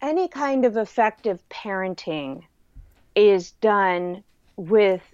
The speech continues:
the, the knowledge of our own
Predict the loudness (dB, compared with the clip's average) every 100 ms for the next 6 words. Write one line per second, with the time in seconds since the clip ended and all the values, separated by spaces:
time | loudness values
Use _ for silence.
0 | _ _ _ _ -4 -4 _ _ _ -18
1 | -18 -20 -8 0 2 4 4 4 4 2
2 | 0 -4 -4 -2 -2 -2 -4 -4 -4 -2
3 | -4 -8